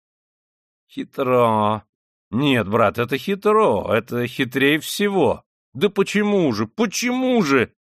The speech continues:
Да потому что слишком уж всё удачно сошлось и сплелось, э,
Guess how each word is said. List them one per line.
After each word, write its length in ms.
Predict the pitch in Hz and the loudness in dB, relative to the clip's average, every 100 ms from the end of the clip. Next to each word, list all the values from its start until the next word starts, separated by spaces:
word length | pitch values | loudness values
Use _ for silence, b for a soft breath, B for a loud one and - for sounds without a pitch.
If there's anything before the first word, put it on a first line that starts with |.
| _ - | _ -6
Да 140 | 120 | -4
потому 400 | 143 156 165 170 | -2 -2 0 0
что 480 | 165 160 160 151 143 | -2 0 2 0 -2
слишком 460 | - 170 160 - 151 | -6 -4 -4 -2 -2
уж 180 | 151 - | -4 -8
всё 220 | - 160 | -4 -2
удачно 600 | 156 147 147 131 - 117 | 0 2 2 2 0 -4
сошлось 760 | 110 120 - 127 160 190 - - _ _ _ | -2 -4 -4 -4 -4 -4 -8 -14 _ _ _
и 100 | 110 | -8
сплелось, 800 | 110 - 131 131 131 143 - - | -8 -2 0 2 4 2 0 -8
э, 300 | 87 85 85 | -10 -10 -12